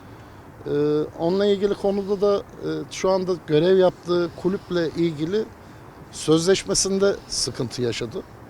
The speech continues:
E, o da hemen yani sözleşmesini bugün şu saatte,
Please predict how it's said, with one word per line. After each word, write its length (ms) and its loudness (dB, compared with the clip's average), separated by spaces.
E, 100 -4
o 280 0
da 260 4
hemen 300 -2
yani 300 -2
sözleşmesini 840 -2
bugün 360 0
şu 120 -6
saatte, 580 2